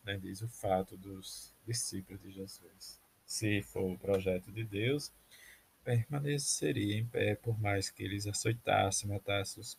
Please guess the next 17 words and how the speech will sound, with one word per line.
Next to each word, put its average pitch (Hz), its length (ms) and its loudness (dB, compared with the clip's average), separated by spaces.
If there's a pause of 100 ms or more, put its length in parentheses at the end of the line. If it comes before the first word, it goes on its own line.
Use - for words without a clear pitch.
(240)
discípulos, 104 640 -4 (580)
e 180 60 -10
se 262 140 0
não 247 180 2
fosse, 117 420 2
eles 113 240 0
morreriam 117 540 4
por 113 160 -12
si - 180 -6
só. 101 400 -6 (640)
Este 139 420 4
é 131 40 6
o 131 60 2
fato 104 480 2
da 110 120 0
primeira 101 460 -4
leitura. 101 540 -4